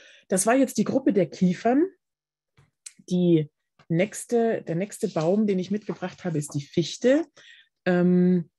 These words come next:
die vielleicht ein kleines bisschen in Verruf geraten ist bei uns. Und wir kennen die einfach, weil sie als, ähm, Holz auch in der Forstwirtschaft sehr beliebt ist, weil sie sehr schnell wächst,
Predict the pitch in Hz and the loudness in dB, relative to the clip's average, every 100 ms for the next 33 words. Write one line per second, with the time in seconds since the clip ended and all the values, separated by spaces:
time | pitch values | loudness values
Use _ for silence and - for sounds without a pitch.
0 | _ - 180 175 170 151 - - - - | _ -4 -2 2 0 0 -12 -20 -20 -20
1 | _ _ - 151 165 165 165 175 - 175 | _ _ -4 -2 -4 -8 -4 -6 -6 -8
2 | - 160 151 156 147 302 - 170 156 156 | -4 -4 -4 -6 -4 -6 -6 -8 -6 -6
3 | 156 156 - 151 151 190 311 - 160 147 | -6 -8 -6 -6 -2 -2 -2 -2 -6 -4
4 | 165 151 165 185 170 170 - 170 160 - | -6 -6 -4 -2 -2 -4 -4 -8 -10 -6
5 | 156 151 160 - 151 - - - - - | -4 -2 -4 -2 -4 -6 -12 -18 -20 -20
6 | - _ 165 151 147 147 - 160 185 196 | -20 _ -2 2 2 0 -2 0 0 -2
7 | - - - _ - 175 202 165 - 196 | -4 -6 -10 _ -4 0 0 0 -2 -4
8 | - 170 - 175 - 175 160 175 - 160 | -4 -8 -6 -8 -2 -2 0 -4 -6 -6
9 | 156 160 147 147 180 233 - 180 175 220 | -4 -2 -2 0 0 -2 -2 -2 0 0
10 | 185 214 - - | -2 -6 -10 -16